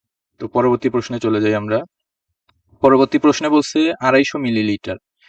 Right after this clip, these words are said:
এখানে ভি এর মান দেওয়া আছে। পটাশিয়াম ডাইক্রোমেট বলছে, পটাশিয়াম ডাইক্রোমেটের আমরা সবাই জানি মা-, মোলার আণবিক ভর হলো দুইশো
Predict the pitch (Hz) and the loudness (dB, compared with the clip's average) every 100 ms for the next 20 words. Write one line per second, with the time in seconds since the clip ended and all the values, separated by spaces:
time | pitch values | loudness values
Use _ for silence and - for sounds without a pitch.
0 | _ - 127 131 131 127 127 131 120 117 | _ -10 -4 -4 2 2 2 0 2 0
1 | 107 - 127 156 - - - _ 127 139 | 0 -2 -4 -4 -10 -20 -20 _ 2 4
2 | - 170 160 131 120 117 117 113 104 104 | 4 2 4 2 2 0 -2 -2 -2 -2
3 | 98 104 117 117 - 151 151 135 131 139 | -2 -2 0 0 -2 -6 2 2 2 -4
4 | 139 135 143 139 123 123 123 123 123 123 | -6 -2 0 2 0 -2 0 0 0 -2
5 | 113 113 113 107 117 120 104 101 - _ | -2 -2 -2 -4 -4 -4 -4 -4 -8 _
6 | 120 113 113 110 110 - _ - 120 120 | -10 -6 0 0 0 -6 _ -10 -6 -2
7 | 120 110 117 113 113 113 139 - _ _ | -2 -2 -2 -2 0 0 -2 -4 _ _
8 | _ _ _ - 110 110 104 127 | _ _ _ -18 -4 -4 -2 -4